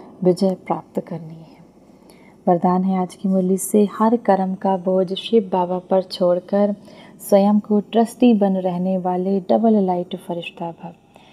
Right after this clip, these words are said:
हिम्मत रखने वाले बच्चों को बाबा सदा ही मदद करते हैं। बच्चे श्रेष्ठ संकल्प करते हैं और बाबा हाजिर हो जाते हैं। सिर्फ बाबा के ऊपर अपना सारा कार्य छोड़ दो, फिर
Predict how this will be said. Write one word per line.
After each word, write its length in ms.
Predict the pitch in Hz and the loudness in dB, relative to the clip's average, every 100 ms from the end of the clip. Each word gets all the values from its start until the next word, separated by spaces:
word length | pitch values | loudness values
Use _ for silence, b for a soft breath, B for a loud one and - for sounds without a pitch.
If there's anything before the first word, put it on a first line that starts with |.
| b b - | b b 2
हिम्मत 320 | 220 240 240 | 6 6 6
रखने 380 | 202 190 196 196 | 2 4 4 4
वाले 320 | 185 185 196 | 4 4 2
बच्चों 380 | 185 185 - 185 | 2 -2 0 -2
को 220 | 185 202 202 | -2 -2 0
बाबा 360 | 180 185 190 196 | 0 -2 -2 -6
सदा 340 | - 214 220 | -2 0 2
ही 200 | 226 202 | 2 2
मदद 400 | 190 180 185 - | 0 -2 -4 -10
करते 420 | - 170 - 180 | -12 -16 -8 -8
हैं। 240 | 175 170 175 _ b b b b b | -8 -12 -16 _ b b b b b
बच्चे 360 | - 190 - 208 | 2 2 4 2
श्रेष्ठ 420 | 196 - 202 196 196 | 2 2 2 2 -4
संकल्प 560 | - 180 180 196 185 190 | -2 -4 0 0 2 -2
करते 340 | 190 175 - 214 | 0 -2 2 4
हैं 260 | 220 226 | 6 6
और 120 | 185 175 | 4 0
बाबा 340 | - 165 175 | -4 -6 -6
हाजिर 400 | 175 175 170 208 | -6 -8 -4 0
हो 100 | 202 190 | 0 0
जाते 380 | 190 175 - | -2 -4 -6
हैं। 220 | 175 175 180 - B B B B B | -8 -8 -16 -20 B B B B B
सिर्फ 320 | - 277 277 | 4 4 6
बाबा 420 | 226 175 196 220 233 | 2 4 4 4 0
के 180 | 233 220 | 2 2
ऊपर 300 | 202 226 214 | 4 2 4
अपना 300 | 202 214 220 | 4 4 2
सारा 420 | - 226 220 226 220 | 2 0 2 2 0
कार्य 360 | - 185 185 | -2 -4 -2
छोड़ 320 | 185 - 180 175 | -8 -4 -4 -6
दो, 160 | - 196 180 _ b b b - | -14 -18 -18 _ b b b 6
फिर 220 | 269 277 | 6 6